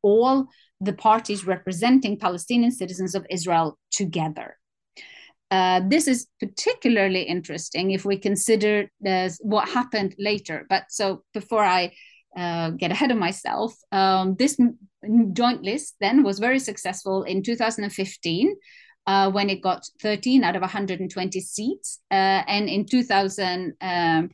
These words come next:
also in two thousand and nineteen, and then in the two, twenty twenty elections, uh, this list got fifteen seats, making it the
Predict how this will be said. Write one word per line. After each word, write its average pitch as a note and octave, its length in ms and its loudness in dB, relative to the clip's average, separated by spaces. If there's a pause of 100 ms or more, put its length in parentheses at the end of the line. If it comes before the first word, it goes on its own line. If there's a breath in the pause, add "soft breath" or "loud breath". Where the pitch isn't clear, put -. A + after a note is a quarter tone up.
(360 soft breath)
also A3 280 2
in G3 120 0
two G3 140 -2
thousand F3+ 340 -2
and F3 260 -4
nineteen, F3+ 680 0 (300 loud breath)
and A3+ 180 2
then A#3 160 4
in A3 240 -4 (340)
the G#3 120 -4
two, A#3+ 200 2 (140)
twenty A3 300 -2
twenty E4+ 340 4
elections, G3 840 -4
uh, F#3+ 160 0
this A3 260 0
list A3+ 240 0
got G3 320 -2
fifteen G3+ 640 -2
seats, - 480 -2
making G3+ 400 -4
it F3 120 -6
the F#3+ 120 -4